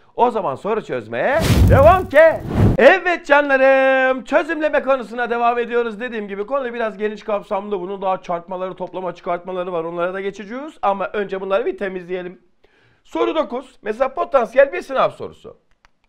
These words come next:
X, Y iki basamaklı sayı olmak üzere bu sayının sağına iki yazılarak elde edilen sayı ile.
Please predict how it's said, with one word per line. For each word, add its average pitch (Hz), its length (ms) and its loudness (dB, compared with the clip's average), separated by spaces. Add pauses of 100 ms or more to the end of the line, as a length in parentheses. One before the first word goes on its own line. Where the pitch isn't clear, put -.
(640)
X, 262 340 2
Y 359 200 -2
iki 370 200 -8
basamaklı 294 500 -2
sayı 247 280 -4
olmak 226 400 -2
üzere 143 460 -10 (220)
bu 220 140 -6
sayının 294 480 -4
sağına 269 580 -4
iki 247 260 -10
yazılarak 208 640 -4
elde 240 360 -6
edilen 226 340 -8
sayı 170 360 -8
ile. 80 380 -12